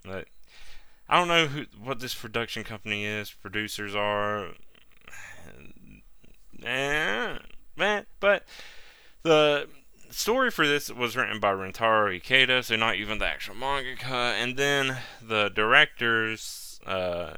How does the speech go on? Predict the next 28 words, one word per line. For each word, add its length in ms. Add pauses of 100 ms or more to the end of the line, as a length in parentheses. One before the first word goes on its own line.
(120)
is 520
Bob 420
Shirahara 800
and 560
Noriyuki 680
Abe. 420 (1300)
I 80
don't 160
know 120
who 120
they 140
are 180
either. 220 (220)
Um, 480 (600)
<sighs> 760
I 60
don't 200
know 140
what 240
else 260
they've 260 (360)
done. 760 (500)
Uh, 800
let's 200
see. 560 (800)
Uh, 40
I 520
mean, 400